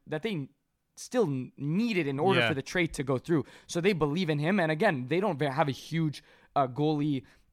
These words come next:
Speaker 1: um, prospect pool.
Speaker 2: Not at all.
Speaker 1: So, and he's proven to do some damage. So with
Speaker 2: Mm-hmm.
Speaker 1: that being said, I think,
Speaker 2: It's
Speaker 1: I
Speaker 2: a good
Speaker 1: think
Speaker 2: shot.
Speaker 1: it's, you're giving, you're giving a young guy a shot, and you get the first round pick for a guy who didn't really wanna be in Buffalo
Speaker 2: No.
Speaker 1: anyway.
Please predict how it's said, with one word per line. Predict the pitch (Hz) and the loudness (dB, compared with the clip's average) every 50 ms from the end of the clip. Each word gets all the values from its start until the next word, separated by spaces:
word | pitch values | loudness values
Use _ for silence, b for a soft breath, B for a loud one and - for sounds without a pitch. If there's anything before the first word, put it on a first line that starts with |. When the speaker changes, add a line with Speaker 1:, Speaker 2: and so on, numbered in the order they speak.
| _ _ | _ _
Speaker 1:
um, | 131 127 120 117 117 110 107 110 - _ _ _ | -6 -4 -4 -4 -6 -8 -10 -12 -16 _ _ _
prospect | - - 185 202 - - 151 135 - - | 2 4 4 4 4 0 -4 -6 -6 -6
pool. | - 139 127 120 131 127 | -8 -6 -4 -4 -4 -6
Speaker 2:
Not | 123 120 113 107 | -4 -4 -6 -4
at | 107 | -2
all. | 113 113 | -2 -2
Speaker 1:
So, | 107 - 175 160 160 151 - - - - - - - - _ _ _ _ _ _ _ _ _ _ _ _ _ _ - | 4 8 8 8 8 8 4 -2 -10 -20 -20 -20 -20 -20 _ _ _ _ _ _ _ _ _ _ _ _ _ _ -8
and | 143 143 | -8 -8
he's | - - 226 247 180 | -4 0 0 0 0
proven | - _ - - 214 220 175 165 | -2 _ 0 0 0 2 0 0
to | 147 165 | -2 0
do | 143 165 165 | 0 0 -2
some | - - 143 135 | -2 -2 -2 2
damage. | 135 156 156 151 127 113 113 - | 2 2 2 2 0 -6 -10 -6
So | - 143 139 | -2 0 0
with | 127 131 | 0 2
Speaker 2:
Mm-hmm. | 127 | 2
Speaker 1:
that | 170 175 - | 0 0 0
being | 160 135 | -2 -6
said, | - - 160 139 | -2 -2 -2 -2
I | 123 120 | -2 -4
think, | - 143 139 - - b b b b b | -4 -6 -8 -8 -10 b b b b b
Speaker 2:
It's | 131 135 | -2 0
Speaker 1:
I | |
Speaker 2:
a | 151 | 0
good | 151 151 | 0 0
Speaker 1:
think | 143 | 0
Speaker 2:
shot. | 131 123 110 - - _ _ _ _ | 0 -2 -2 -4 -8 _ _ _ _
Speaker 1:
it's, | - - - - - | -16 -16 -16 -16 -16
you're | - - 135 147 147 | -14 -6 -4 -4 0
giving, | 135 202 214 226 214 165 | 2 2 2 2 -2 0
you're | 160 165 151 | -2 -2 0
giving | 156 202 214 185 | 0 -2 -2 -2
a | 156 | -2
young | 139 131 156 170 175 | 0 0 0 0 0
guy | 139 139 139 151 | 0 2 2 4
a | 156 147 127 | 4 2 0
shot, | - - - 131 139 160 190 - - b b b b b b _ _ | -2 0 2 6 6 6 4 2 -2 b b b b b b _ _
and | - 208 220 226 | -2 0 2 2
you | 214 | 2
get | 165 196 - | 0 0 -2
the | - | -4
first | - - 175 165 - | -2 -2 -2 0 2
round | 165 151 143 - | 0 0 0 -2
pick | - 147 143 151 - b b b | -2 -4 -4 -4 -4 b b b
for | b - 180 190 | b -2 0 0
a | 175 147 | 0 2
guy | 135 160 160 170 175 175 | 4 4 6 6 6 4
who | 156 - - 185 180 | 2 -2 -4 -4 -2
didn't | 135 - 208 247 254 | 0 0 0 0 0
really | 240 220 202 | 0 0 2
wanna | 180 185 185 147 | 4 4 2 2
be | 113 - 185 190 | 0 0 0 2
in | 160 135 131 | 2 2 6
Buffalo | 147 160 160 - 135 127 | 6 4 6 6 0 0
Speaker 2:
No. | 127 - | 0 0
Speaker 1:
anyway. | 135 143 139 101 95 - - | 0 0 0 -2 -4 -6 -10